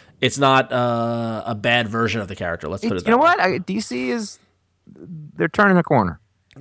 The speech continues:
Speaker 1: There,
Speaker 2: I think.
Speaker 1: there are parts of it that are, yeah.
Speaker 2: Yeah, well, I mean,
Speaker 1: Yeah.
Speaker 2: but more, but more all the time.
Speaker 1: Yeah, yeah.
Speaker 2: For a little while, it was like, "There's these three books you should read, and just
Speaker 1: Yeah.
Speaker 2: otherwise just go away."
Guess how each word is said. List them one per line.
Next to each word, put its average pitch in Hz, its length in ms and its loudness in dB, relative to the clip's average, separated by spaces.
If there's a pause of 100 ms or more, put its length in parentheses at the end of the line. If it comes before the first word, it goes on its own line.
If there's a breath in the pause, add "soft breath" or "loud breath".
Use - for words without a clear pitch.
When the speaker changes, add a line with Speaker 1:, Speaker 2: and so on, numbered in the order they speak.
(540)
Speaker 1:
There, 240 140 4
Speaker 2:
I 226 40 0
think. 208 260 2
Speaker 1:
there 226 140 2
are 233 60 4
parts 226 280 2
of 107 100 -4
it 104 80 -8
that 92 120 -6
are, - 240 -6
yeah. 135 200 -6 (120)
Speaker 2:
Yeah, 160 140 -10
well, 247 260 2
I 196 60 2
mean, 190 220 0
Speaker 1:
Yeah. 156 80 -4
Speaker 2:
but 165 140 -2
more, 170 220 2
but 160 200 0
more 156 300 4
all 139 120 4
the 117 80 -6
time. - 280 -10 (120)
Speaker 1:
Yeah, 117 220 -2 (100)
yeah. 123 140 -8 (140)
Speaker 2:
For 170 100 -2
a 170 40 4
little 220 220 4
while, 151 220 4
it - 20 -2
was 131 160 -6
like, 139 160 -2
"There's 123 200 -4
these 123 180 -6
three 123 160 -2
books 107 240 0
you 98 60 -6
should 92 160 -8
read, - 260 -8
and 95 100 -4
just 98 100 0
Speaker 1:
Yeah. 98 120 4
Speaker 2:
otherwise 95 340 -2
just - 200 -12
go 104 100 0
away." 95 260 -4